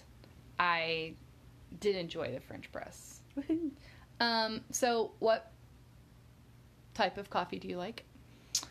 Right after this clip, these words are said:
Speaker 1: Tell the people.
Speaker 2: So I am a light roast breakfast blend girl.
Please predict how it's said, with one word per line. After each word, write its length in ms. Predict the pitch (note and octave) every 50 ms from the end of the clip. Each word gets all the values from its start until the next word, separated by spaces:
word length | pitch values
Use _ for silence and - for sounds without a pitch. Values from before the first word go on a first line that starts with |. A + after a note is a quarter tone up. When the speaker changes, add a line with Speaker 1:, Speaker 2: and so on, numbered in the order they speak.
| - - - - -
Speaker 1:
Tell 140 | - G#3 F#3+
the 100 | F3 F3+
people. 360 | - - F3+ - G3 A3+ A#3+ - - - - -
Speaker 2:
So 880 | - - - - - - - B3+ B3 A#3+ A#3+ A#3+ A#3 A#3 A#3 A#3+ - - -
I 200 | - A3 A#3 B3+
am 160 | C#4 D4+ D#4+
a 60 | E4
light 380 | D#4 B3+ F#3+ F#3 G3 A#3+ C#4 -
roast 500 | - A#3 G#3+ G#3 G3+ - - - - - - - - - - - - - - -
breakfast 480 | - A3 A3+ A3+ - - A3+ A3 - -
blend 320 | G#3 G#3 G3+ G3 G3+ G3+
girl. 420 | - G#3 G3+ F#3+ G3 F#3+ G3 G#3